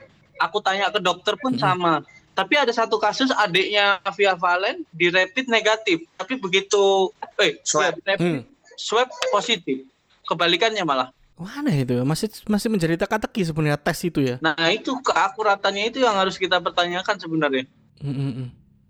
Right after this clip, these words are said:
Speaker 2: Berarti pun sebenarnya nih, sebenarnya, eh, tap-, tapi bapakmu sendiri setelah swab itu ada tes-tes lain nggak?
Speaker 1: Nggak.
Speaker 2: Hmm, tapi karena, karena ini sudah empat belas hari lewat, sudah terbukti kan?
Speaker 1: Ya.
Speaker 2: Itu kalau bapakmu sebenarnya udah negatif sebenarnya secara,
Speaker 1: Hmm.
Speaker 2: secara empat belas hari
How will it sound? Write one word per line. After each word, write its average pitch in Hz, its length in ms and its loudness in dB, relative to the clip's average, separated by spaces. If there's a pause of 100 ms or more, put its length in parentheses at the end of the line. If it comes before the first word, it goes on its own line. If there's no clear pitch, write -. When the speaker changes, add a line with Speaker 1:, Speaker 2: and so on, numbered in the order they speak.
(140)
Speaker 2:
Berarti 175 380 0
pun 285 220 -2
sebenarnya 190 640 0
nih, 143 200 0
sebenarnya, 175 680 -2
eh, 147 120 -2
tap-, - 260 -4
tapi 269 380 -2
bapakmu 180 420 -2
sendiri 220 300 0
setelah 226 360 -2
swab 233 320 -2
itu 247 200 -4
ada 226 180 0
tes-tes - 400 -2
lain 208 300 0
nggak? 131 180 -6
Speaker 1:
Nggak. 156 280 2 (360)
Speaker 2:
Hmm, 143 360 -6
tapi 175 300 -2
karena, 196 460 0
karena 202 260 -2
ini 220 140 0
sudah 165 300 0
empat 170 220 -4
belas 147 180 -2
hari 147 180 0
lewat, 147 400 2 (340)
sudah 147 200 -2
terbukti 156 400 -2
kan? 160 180 2
Speaker 1:
Ya. 160 240 2
Speaker 2:
Itu 156 220 -4
kalau 147 320 -2
bapakmu 147 440 -2
sebenarnya 196 360 0
udah 143 140 0
negatif 151 540 0
sebenarnya 143 260 -2
secara, 147 340 0
Speaker 1:
Hmm. 143 80 -4
Speaker 2:
secara 143 240 0
empat 151 180 0
belas 139 200 -2
hari 165 220 2